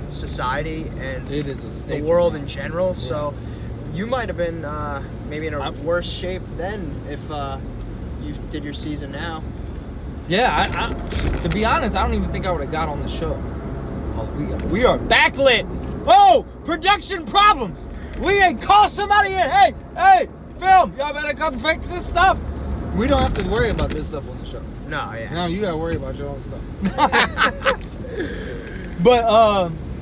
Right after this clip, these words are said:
Speaker 2: but yeah, man, I don't think I'd have made it on the show. As far as, like, um, as far as, like, what we see now, they, it, it would probably be different. I'd probably have to already have had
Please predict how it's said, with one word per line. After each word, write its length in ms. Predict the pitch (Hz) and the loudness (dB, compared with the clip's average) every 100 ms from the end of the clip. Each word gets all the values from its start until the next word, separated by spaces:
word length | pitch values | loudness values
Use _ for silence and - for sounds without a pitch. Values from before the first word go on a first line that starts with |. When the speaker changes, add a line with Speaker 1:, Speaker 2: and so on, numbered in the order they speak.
| - - - | -10 -10 -2
Speaker 2:
but 140 | 185 233 | 0 2
yeah, 300 | 254 262 165 | 4 4 2
man, 300 | 180 190 196 | 0 -2 -2
I 160 | 190 233 | 0 0
don't 160 | 226 | 0
think 120 | 202 196 | -2 -2
I'd 140 | 202 | -2
have 60 | 196 | -2
made 160 | 214 | -4
it 60 | 180 | -4
on 100 | 143 | -6
the 80 | 139 | -6
show. 240 | - 123 - - - - | -8 -8 -10 -10 -12 -4
As 200 | 160 156 | -4 -4
far 320 | - 196 208 | -2 2 2
as, 160 | 208 180 | 2 0
like, 280 | 190 185 190 | -2 0 2
um, 440 | 180 175 160 165 - - - - - - - - - | 4 4 2 -4 -8 -12 -12 -10 -10 -10 -10 -10 -4
as 220 | 185 180 | -4 -2
far 280 | 208 220 220 | 0 2 2
as, 120 | 190 | 0
like, 140 | 190 | -4
what 180 | 165 208 | -2 -2
we 100 | 202 | -4
see 220 | - 220 | -4 -4
now, 380 | 202 196 214 240 - - - - - - - - | -2 -2 -2 -4 -6 -10 -10 -10 -10 -10 -10 -8
they, 240 | 147 185 - - - - - 151 | -2 -2 -2 -8 -12 -10 -10 -10
it, 140 | - - - - | -10 -10 -12 -8
it 120 | 156 | -6
would 200 | 185 165 | -6 -8
probably 240 | 127 143 | -8 -6
be 120 | 165 160 | -6 -6
different. 320 | 190 - 123 | -6 -6 -8
I'd 160 | 135 | -8
probably 420 | 156 160 165 160 156 | -6 -6 -4 -6 -4
have 220 | 160 165 | -6 -6
to 120 | 160 - - 160 | -8 -10 -10 -4
already 380 | 170 170 165 147 | -2 -2 -4 -6
have 280 | 156 160 | -4 -6
had 380 | - 160 160 131 | -4 -4 -4 -6